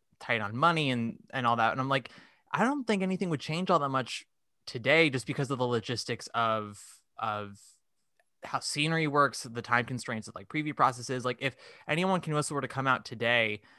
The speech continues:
and it was the same situation of, like, the writers, the director, and all this other stuff, like, I don't, they probably would be in the same pickle of, like, "The show makes no sense, but we don't really, we can't really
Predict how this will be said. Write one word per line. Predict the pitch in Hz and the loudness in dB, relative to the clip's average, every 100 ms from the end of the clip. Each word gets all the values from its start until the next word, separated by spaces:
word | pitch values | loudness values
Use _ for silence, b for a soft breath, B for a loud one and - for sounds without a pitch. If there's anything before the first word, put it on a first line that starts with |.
| b b - | b b 0
and | 127 | 2
it | 131 | 2
was | 123 | -2
the | 127 | -4
same | - 127 | -2 -2
situation | 120 117 123 117 117 | -2 -6 -2 -2 -2
of, | 113 | -6
like, | 110 - | -8 -6
the | 120 | -2
writers, | 113 117 117 - | 0 0 -2 -8
the | |
director, | - 110 110 - 110 | -6 -2 -2 -2 -4
and | 107 | -4
all | 107 | -4
this | 107 | -4
other | 110 107 | -4 -4
stuff, | - | -6
like, | - | -2
I | 123 | 2
don't, | 143 170 - | 2 2 -2
they | 135 143 | 2 2
probably | 135 160 170 175 | 6 6 6 2
would | 160 | 0
be | 143 | 0
in | 143 | -2
the | |
same | 127 147 | 0 0
pickle | 135 143 127 | 2 2 4
of, | 110 | 2
like, | 117 117 b b b b b | 2 0 b b b b b
"The | 160 | 2
show | - 202 | 8 8
makes | 202 202 190 | 8 4 4
no | 185 | 2
sense, | - 180 160 | 4 2 2
but | 170 147 | 0 0
we | 143 | 2
don't | 151 151 147 | 4 4 2
really, | 160 160 151 - _ - | -2 0 -2 -8 _ -6
we | 160 | -4
can't | 156 165 | 0 0
really | 165 160 | 2 0